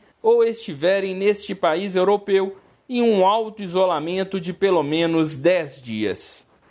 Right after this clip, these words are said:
O Ministério da Saúde ainda reforçou que, a partir do dia trinta de dezembro, entra em vigor a restrição da entrada no país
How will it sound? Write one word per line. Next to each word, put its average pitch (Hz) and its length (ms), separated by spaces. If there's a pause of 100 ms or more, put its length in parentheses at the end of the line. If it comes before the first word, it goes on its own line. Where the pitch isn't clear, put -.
(140)
O 107 60
Ministério 117 540
da 117 120
Saúde 143 500
ainda 175 320
reforçou 160 760
que, 151 120
a 147 60
partir 147 400
do 160 160
dia 156 240
trinta 220 580
de 170 140
dezembro, 185 580 (300)
entra 240 340
em 170 60
vigor 151 600
a 185 120
restrição 226 880
da 214 120
entrada 143 600
no 214 180
país 196 560